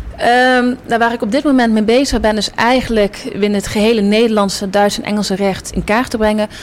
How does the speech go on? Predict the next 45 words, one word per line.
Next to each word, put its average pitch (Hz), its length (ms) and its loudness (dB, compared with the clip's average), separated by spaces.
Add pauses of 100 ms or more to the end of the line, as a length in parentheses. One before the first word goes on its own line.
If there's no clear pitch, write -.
(100)
wat 233 180 0
voor 240 100 -2
soort 220 240 0
belangen 190 380 2
allemaal 208 200 0
aan - 60 0
het 190 100 -4
kind 190 180 -4
worden 175 200 -2
toegekend. 156 600 -4 (120)
En 87 140 0
enerzijds 208 480 0
is 190 60 -2
dat 180 140 0
een 185 80 0
belang 185 280 0
dus 175 120 -6
om 175 120 -2
geen 170 400 -2 (180)
schade 196 380 0
te 208 100 -2
ondervinden, 220 420 -2
geen 175 220 -4
pijn 180 220 -2
te 208 100 -2
lijden. 202 380 2
En - 360 -8
dat 190 100 0
speelt - 180 -4
dus 175 100 -4
een 180 80 -2
grote 180 280 -2
rol 175 140 0
bij 170 160 0
gedwongen 175 300 -2
anticonceptie, 170 760 -4 (300)
maar 180 120 0
ook 180 100 2
bij 175 160 2
toegang 175 300 -4
tot 165 120 -4
vruchtbaarheidsbehandelingen 170 1120 -2
of, - 300 -10 (120)
ja, 175 220 -4
embryoselectie. 220 800 0